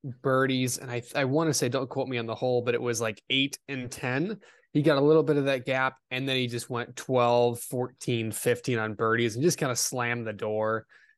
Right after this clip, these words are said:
and just had to par out. Like, you know, bogey on eighteen is hilarious, but it was, it's nice to see. That was the first time this year that I think we've seen true diehard emotion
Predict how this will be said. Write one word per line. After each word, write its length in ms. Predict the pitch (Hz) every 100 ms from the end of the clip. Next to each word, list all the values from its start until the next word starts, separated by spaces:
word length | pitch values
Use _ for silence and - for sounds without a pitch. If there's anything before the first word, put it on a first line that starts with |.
| _
and 220 | 123 123 120
just 320 | 131 123 -
had 180 | 120 113
to 60 |
par 320 | 104 120 113
out. 240 | 107 107 156
Like, 200 | 143 127
you 160 | 165 131
know, 100 | 117
bogey 380 | 117 139 135 117
on 100 | 113
eighteen 340 | 113 127 113
is 120 | 107
hilarious, 480 | - 110 110 110 120
but 240 | - 113 - 110 - _ _
it 100 | 175
was, 200 | 165 156
it's 160 | 196 175
nice 280 | 214 233 233
to 80 | 170
see. 340 | - 175 180 175 _ _ _
That 120 | 160
was 140 | 247 196
the 80 | 190
first 320 | - 170 -
time 160 | 156
this 220 | 151 139 135
year 160 | 139
that 120 | 127
I 60 | 110
think 200 | 117 117
we've 160 | 120 107
seen 400 | 131 123 120 123 _
true 680 | - - 123 123 127 127 139 _ -
diehard 480 | 110 117 117 127
emotion 800 | 113 107 110 110 120 - 139 143